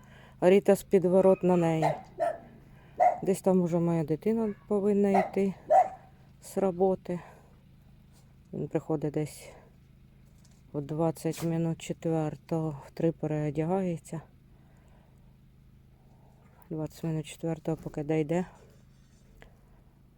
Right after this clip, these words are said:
десь повинен йти. Таке в нас на сьогодні на вечір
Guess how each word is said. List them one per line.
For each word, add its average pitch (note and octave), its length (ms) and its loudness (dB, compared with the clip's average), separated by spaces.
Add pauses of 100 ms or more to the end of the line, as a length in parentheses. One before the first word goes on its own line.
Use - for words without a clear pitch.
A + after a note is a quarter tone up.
(120)
десь D#3+ 220 -8
повинен D#3+ 540 -2
йти. D3+ 400 -4 (2000)
Таке G#3 220 0
в G#3 40 6
нас F#3 280 2
на E3+ 540 2
сьогодні F3 480 2
на E3+ 160 0
вечір E3+ 520 -2